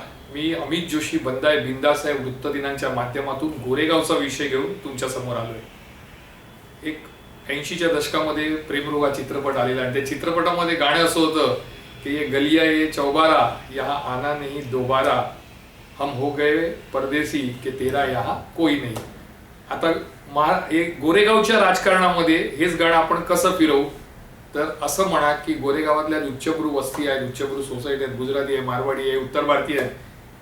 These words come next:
हे न कळतपणे, अप्रत्यक्षपणे शिवसेना म्हणजे ठाकरे गट आणि मनसेला सांगतायत की, "ये गलिया ये चौबारा, यहाँ आना नहीं दोबारा, हम हो गए भले भाजपवासी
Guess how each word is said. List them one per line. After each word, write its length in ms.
हे 320
न 160
कळतपणे, 600
अप्रत्यक्षपणे 1000
शिवसेना 840
म्हणजे 380
ठाकरे 380
गट 240
आणि 160
मनसेला 540
सांगतायत 460
की, 80
"ये 220
गलिया 440
ये 160
चौबारा, 720
यहाँ 480
आना 300
नहीं 320
दोबारा, 640
हम 240
हो 240
गए 200
भले 300
भाजपवासी 1200